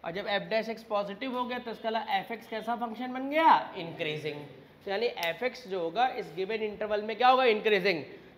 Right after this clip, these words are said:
तुमको ये बात पता रहे इसलिए ये question लिखा था क्या, कि अगर कभी direct नहीं देख पा रहे हो कि कोई चीज़ plus है कि minus, तो उसको function के अंदर ऐसे यू लेके काम किया जा सकता है।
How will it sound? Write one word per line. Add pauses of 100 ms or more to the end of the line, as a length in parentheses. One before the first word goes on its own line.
तुमको
ये
बात
पता
रहे (120)
इसलिए
ये
question
लिखा
था
क्या, (380)
कि
अगर
कभी
direct
नहीं
देख
पा
रहे
हो
कि
कोई
चीज़ (120)
plus
है
कि
minus, (360)
तो
उसको
function
के
अंदर
ऐसे
यू
लेके
काम
किया
जा
सकता
है।